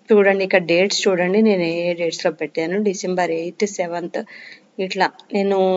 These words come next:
రీసెంట్గా పెట్టిన big video ఏంటంటే, short videos కాకుండా normal video ఏంటి అనేది ఇప్పుడు చూద్దాము. దానికి, వాటికి ఇది, వీటికి variation ఏంటి.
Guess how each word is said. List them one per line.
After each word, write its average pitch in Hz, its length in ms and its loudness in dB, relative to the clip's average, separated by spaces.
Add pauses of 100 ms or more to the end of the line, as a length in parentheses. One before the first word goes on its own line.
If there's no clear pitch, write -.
(120)
రీసెంట్గా 220 800 2 (920)
పెట్టిన 202 400 4 (1600)
big 196 280 4
video 202 320 6
ఏంటంటే, 190 520 -2 (380)
short 202 360 -2
videos 214 260 4
కాకుండా 196 400 -2
normal 202 480 2
video 185 300 0 (200)
ఏంటి 185 360 -4 (180)
అనేది 190 400 0 (1000)
ఇప్పుడు 196 260 -4
చూద్దాము. 185 480 -2
దానికి, 202 420 -2 (100)
వాటికి 202 520 0
ఇది, 202 280 -2
వీటికి 190 300 -8
variation 185 560 0
ఏంటి. 160 340 -4